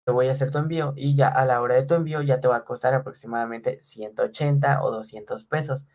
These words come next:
Esa es más o menos la cuestión. Entonces, eh, simplemente es que en sus estados a veces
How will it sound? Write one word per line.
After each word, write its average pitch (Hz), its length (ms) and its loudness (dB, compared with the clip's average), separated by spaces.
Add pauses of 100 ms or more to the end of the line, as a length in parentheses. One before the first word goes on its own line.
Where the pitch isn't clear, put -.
(580)
Esa 139 320 4
es 135 80 6
más 135 300 2
o 135 60 0
menos 131 480 -2
la 123 340 0
cuestión. 127 640 -2 (640)
Entonces, 143 680 2 (400)
eh, 120 720 -2 (1120)
simplemente 147 960 0
es 139 140 -6
que 135 440 -4 (140)
en 120 380 -8
sus 131 240 -10
estados 131 640 4
a 135 60 -6
veces 127 440 -6